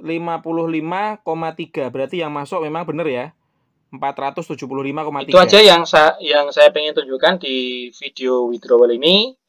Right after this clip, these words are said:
Speaker 2: Nah, terus kita akan coba gimana caranya jualan di player up. Ya, Mas, gimana caranya jualan atau buat posting listing di player up?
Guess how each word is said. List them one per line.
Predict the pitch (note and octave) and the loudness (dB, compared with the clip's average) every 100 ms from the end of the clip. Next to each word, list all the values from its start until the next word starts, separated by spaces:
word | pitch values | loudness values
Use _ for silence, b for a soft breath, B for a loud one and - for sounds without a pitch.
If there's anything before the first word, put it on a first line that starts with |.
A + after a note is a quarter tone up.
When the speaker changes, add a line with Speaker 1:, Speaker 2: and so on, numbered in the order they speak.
| _ _ - | _ _ -8
Speaker 2:
Nah, | A2 C#3+ | -6 4
terus | E3+ F3 - - _ _ _ _ | 4 4 -4 -10 _ _ _ _
kita | - B2+ D3+ D3 | -12 4 6 8
akan | D3 | 6
coba | C#3 - E3+ - _ _ _ | 4 8 6 6 _ _ _
gimana | - C#3 D#3+ F3 | -4 0 2 6
caranya | D#3 D3 D#3+ F3+ F3+ F3+ _ _ _ _ _ | 8 8 6 4 2 -2 _ _ _ _ _
jualan | C3 B2+ C3 D3+ E3+ F3+ F#3 _ _ _ _ _ _ _ _ _ _ _ _ _ _ _ _ | -4 2 6 8 8 6 -6 _ _ _ _ _ _ _ _ _ _ _ _ _ _ _ _
di | - D#3 D#3 D#3+ E3+ _ _ | -8 -4 -2 -2 -6 _ _
player | C#3+ C3+ B2+ | 6 6 6
up. | B2 G#2+ _ _ _ _ _ _ | 4 0 _ _ _ _ _ _
Ya, | D#3 D3 | -6 -2
Mas, | E3 G#3 - | 4 4 2
gimana | - D3 D3+ D#3+ G3 | -10 -4 0 2 4
caranya | F#3 D#3 D#3+ F#3+ | 6 6 6 2
jualan | F#3+ D3+ C#3+ D3 F3 | 0 -10 0 2 4
atau | D#3+ D#3+ | 2 2
buat | D3+ C#3 C#3 | 6 4 6
posting | C#3+ - D#3 D3+ | 2 4 -4 -4
listing | D3 - E3+ E3+ E3 | -8 -2 0 -2 -6
di | D#3+ D#3 E3+ F#3 F#3 _ _ | -12 -8 -6 -8 -12 _ _
player | C#3 C3+ C#3 | 4 4 6
up? | D#3+ C#3 | 6 6